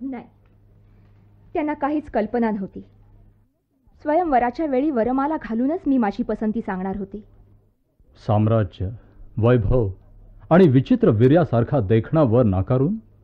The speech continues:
Speaker 2: ज्याला माळ घालावी असा कोणी राजा स्वयंवर मंडपात आलेला मला तरी कोणी दिसला नाही. कोण आहे तो?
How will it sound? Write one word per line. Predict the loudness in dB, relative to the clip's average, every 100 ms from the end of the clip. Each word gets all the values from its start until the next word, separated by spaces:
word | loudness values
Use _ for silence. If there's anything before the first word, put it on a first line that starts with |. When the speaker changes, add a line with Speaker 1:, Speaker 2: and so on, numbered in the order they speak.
| _ _ -4 2
Speaker 2:
ज्याला | 4 6
माळ | 6 6 4 4
घालावी | 4 4 4
असा | 2 2
कोणी | 0 2 4
राजा | 4 2 0
स्वयंवर | 0 0 2 2 2
मंडपात | 2 2 2 0 0
आलेला | 0 0
मला | 0 0 -2 -2
तरी | -2
कोणी | -2 -4
दिसला | -6 -6
नाही. | -8 -8 -16 _ -20 -20 -20 _ _ _ _ _ _ _ _ _ -4
कोण | 0 0
आहे | -2
तो? | -2 -4 -6